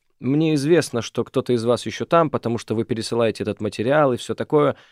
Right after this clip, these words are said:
но тем не менее, даже не знаю. Вас не так много, как было раньше. У меня по-прежнему всё замечательно. Не заболел. Моя мама также не заболела, а папа заболел много лет назад раком,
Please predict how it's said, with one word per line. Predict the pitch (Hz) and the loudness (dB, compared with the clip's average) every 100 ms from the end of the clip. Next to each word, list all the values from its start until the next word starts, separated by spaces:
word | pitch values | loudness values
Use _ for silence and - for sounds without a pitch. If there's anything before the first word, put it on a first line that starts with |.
| _ | _
но | 120 | -4
тем | - 131 | -2 0
не | 131 127 | 2 2
менее, | 143 143 139 135 | 2 2 0 0
даже | 123 127 127 | 0 0 0
не | 143 | -2
знаю. | 143 170 117 85 - _ _ - | 0 0 0 -2 -6 _ _ -8
Вас | 110 123 120 | -2 -2 -2
не | 120 | 0
так | 120 - | 0 0
много, | 120 120 110 | 0 0 0
как | 117 107 | -4 -2
было | 117 120 | 0 2
раньше. | 151 107 - 78 - _ _ _ _ _ - | 0 -2 -6 -10 -14 _ _ _ _ _ 0
У | 135 | 2
меня | 135 139 202 | 4 4 4
по-прежнему | 226 196 156 165 170 160 | 2 0 0 0 0 -2
всё | - 120 | -2 -2
замечательно. | 123 107 92 - 95 98 117 | -2 -2 -6 -4 -6 -6 0
Не | 147 | 0
заболел. | 156 127 95 90 90 _ _ _ _ _ | 2 2 2 2 -2 _ _ _ _ _
Моя | 127 135 139 | 0 4 6
мама | 185 180 | 6 6
также | 156 143 110 | 6 2 4
не | 117 | 0
заболела, | 107 110 123 170 175 - | 0 2 2 4 2 2
а | 123 | -2
папа | - 165 - 147 | 2 2 2 0
заболел | 123 117 123 120 | 0 2 2 2
много | 117 120 110 | 2 0 2
лет | 110 107 | -2 -2
назад | 120 156 147 - _ - | 0 2 0 -2 _ -4
раком, | 123 160 151 143 | 0 0 2 0